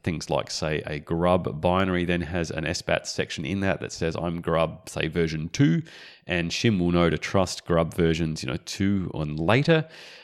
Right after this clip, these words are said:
Uh, what that then might mean is, say, we do an update for shim that then says, "Hey, I only want to trust grub versions three and later." That older version of grub is now no longer trusted and wouldn't be booted. Uh, so yeah, this updates that to roll in these newer versions so that they can still be booted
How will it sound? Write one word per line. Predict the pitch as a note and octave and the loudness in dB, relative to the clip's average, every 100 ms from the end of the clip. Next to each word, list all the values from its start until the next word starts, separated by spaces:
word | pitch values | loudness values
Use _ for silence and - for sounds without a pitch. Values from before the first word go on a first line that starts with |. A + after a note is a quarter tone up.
| - | -12
Uh, | - D#2 | -2 0
what | E2+ F#2+ | 4 4
that | - - | 2 -2
then | F2+ F2 | -2 0
might | E2+ | 0
mean | E2+ F#2 E2+ | 0 0 0
is, | |
say, | - F2+ | 2 2
we | E2+ | 4
do | E2+ | 2
an | E2 | 2
update | F2+ - F2 D#2 | -2 0 0 0
for | - - F#2 F2+ | -2 2 4 4
shim | E2+ - - F#2+ G2 - | 0 -4 0 0 0 -4
that | E2+ | -4
then | E2 F2 E2+ | -2 -4 -2
says, | - E2+ G#2 | -2 -2 0
"Hey, | |
I | F2 | 2
only | F2+ F2+ | 4 4
want | E2 D#2+ | 2 -2
to | - | -4
trust | - F#2 - - | -2 -2 -2 -4
grub | F2 E2+ D#2+ | 0 2 2
versions | E2+ D#2 D#2+ - | 0 0 -4 -8
three | - B2 D3+ D#3 | -6 2 2 2
and | C3+ | 4
later." | C3+ C3+ B2+ | 4 4 4
That | C3+ - | 2 2
older | F2 D#2+ | 2 2
version | D#2 D2+ D#2+ | 0 -2 -4
of | - | -2
grub | D2 C2+ | 0 0
is | D#2+ | -2
now | D#2+ D#2 C2 | -4 -4 -2
no | E2+ | -2
longer | D#2+ D2+ D#2+ | 0 0 -2
trusted | - A2 G2 | -2 -2 -2
and | - D#2+ E2+ | -4 -4 0
wouldn't | F#2 F2 | 0 0
be | F2+ | -4
booted. | - F#3 G#3 D2+ - _ - - - - - - | 4 6 6 2 -4 _ -20 -20 -20 -20 -10 0
Uh, | F#2+ F2+ | 2 2
so | - | 4
yeah, | G2+ | 4
this | E2+ E2 | 2 0
updates | C#2 - E2+ D#2+ - | -2 4 4 2 2
that | F2 - | 2 2
to | - | -2
roll | E2 E2+ F2 | 0 4 4
in | E2+ E2+ | 4 2
these | E2+ E2+ | -2 -2
newer | F2 E2 | 0 2
versions | E2+ D#2+ E2 - | 0 0 -2 0
so | A#2+ B2 | 2 4
that | D#2 | 2
they | D2+ | -2
can | - E2 | -4 -6
still | D2+ F2+ | -2 -2
be | D#2+ | -2
booted | D#2 E2 E2 E2 | 0 0 0 -2